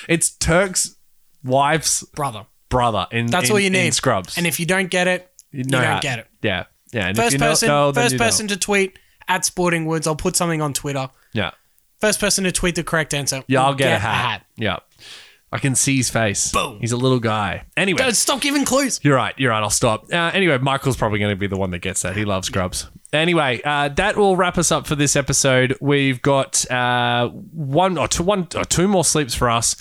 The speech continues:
Speaker 2: Well, yeah, allegedly.
Speaker 1: Allegedly.
Speaker 2: It could be here. It could be today.
Speaker 1: It could be today.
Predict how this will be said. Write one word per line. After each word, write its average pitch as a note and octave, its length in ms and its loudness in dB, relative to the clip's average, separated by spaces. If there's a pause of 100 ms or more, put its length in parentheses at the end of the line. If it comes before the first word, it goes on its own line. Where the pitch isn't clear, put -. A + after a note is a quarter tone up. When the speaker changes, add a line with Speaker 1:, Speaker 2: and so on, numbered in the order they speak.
Speaker 2:
Well, B2+ 600 -4
yeah, A#2+ 220 -8
allegedly. D#3 460 -2 (100)
Speaker 1:
Allegedly. A#2 580 4 (160)
Speaker 2:
It - 140 -2
could C#4 120 0
be A3+ 100 0
here. G#3+ 280 2
It G#3 80 0
could A#3+ 140 -2
be G#3+ 120 0
today. G3+ 380 0
Speaker 1:
It B2+ 140 0
could C3 160 0
be A#2 80 2
today. G2+ 380 0